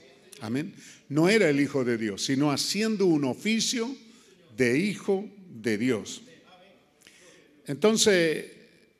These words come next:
para llegar a este tremendo mensaje, él empieza primero esto, ve que es importante y hoy día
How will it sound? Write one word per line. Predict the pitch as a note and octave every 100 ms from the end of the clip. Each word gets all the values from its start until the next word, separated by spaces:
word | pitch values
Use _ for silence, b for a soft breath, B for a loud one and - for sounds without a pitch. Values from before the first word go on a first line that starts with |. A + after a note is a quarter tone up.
| _ _ _ _ _ _ _ _ _
para | E3 D#3+
llegar | C#3+ D3 F#3+ G#3
a |
este | - F#3
tremendo | F3+ D#3+ E3+ A3+ A3
mensaje, | F#3+ - G3+ G3+ G#3+ G#3+ - - - _ _ _ _
él | F#3 G#3
empieza | F#3 F3 G#3 G3+ G3+ D#3
primero | F3 F3 G#3+ G3
esto, | G#3+ G#3 D3
ve | D#3+ E3+
que | E3+
es | F#3+
importante | F#3+ E3+ D3+ A3+ A3+ A3+
y | D#3+ E3
hoy | E3+
día | F#3 G#3+ F#3